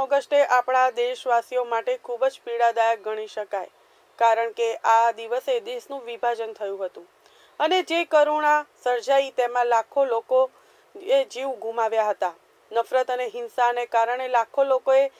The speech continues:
વિસ્થાપિત થવું પડ્યું હતું. લોકોના સંઘર્ષ અને બલિદાનની યાદમાં ચૌદમી ઓગસ્ટે વિભાજન વિભીષિકા દિવસ તરીકે ઉજવવાનું વડાપ્રધાને ગત વર્ષે આહવાન કર્યું હતું.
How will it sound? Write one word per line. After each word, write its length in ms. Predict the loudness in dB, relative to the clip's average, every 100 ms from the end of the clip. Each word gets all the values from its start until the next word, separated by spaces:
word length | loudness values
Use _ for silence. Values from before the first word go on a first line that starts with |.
| _ _ _
વિસ્થાપિત 640 | -12 -12 -2 0 2 -2 -4
થવું 200 | 0 0 2
પડ્યું 320 | -2 -2 -6
હતું. 180 | -6 -12 _ _ _ _ _ 0
લોકોના 460 | 2 2 0 0
સંઘર્ષ 540 | 0 -2 2 2 2 0
અને 140 | -6
બલિદાનની 600 | -2 -2 0 0 0 -4 0
યાદમાં 460 | 2 2 -2 -8 -4
ચૌદમી 320 | -4 -4 -4 -4
ઓગસ્ટે 420 | -4 -6 -4 -6 -6
વિભાજન 480 | -12 -6 -4 -4 -10
વિભીષિકા 680 | -12 -12 -14 -14 -6 -2 -2 -4
દિવસ 340 | -4 -4 -4 _
તરીકે 420 | -8 -6 -8 -12 -14 _ _ _ _ _
ઉજવવાનું 680 | -8 0 0 2 0 -2 -2
વડાપ્રધાને 680 | 0 2 0 -2 -2 -2 -4
ગત 340 | -4 -6 -4 -4
વર્ષે 320 | -4 -4 -2
આહવાન 400 | -2 -2 -4 -6
કર્યું 320 | -6 -6 -6 -10
હતું. 220 | -12